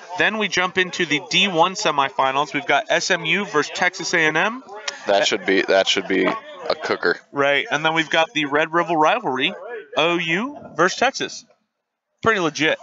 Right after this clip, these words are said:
Speaker 2: No love lost between those two teams.
Speaker 1: No. Uh,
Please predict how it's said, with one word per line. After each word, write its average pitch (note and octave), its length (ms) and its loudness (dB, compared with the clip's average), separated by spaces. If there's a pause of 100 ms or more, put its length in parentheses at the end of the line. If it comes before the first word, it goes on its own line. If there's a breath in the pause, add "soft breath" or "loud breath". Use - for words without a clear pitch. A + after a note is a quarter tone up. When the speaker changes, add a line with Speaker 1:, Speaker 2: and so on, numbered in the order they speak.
Speaker 2:
No A#2 240 2
love D3 320 6
lost C#3 320 4
between D3 300 -2
those F3 240 4
two - 160 -2
teams. E2 580 0
Speaker 1:
No. D3+ 360 0 (480 loud breath)
Uh, C#3 440 4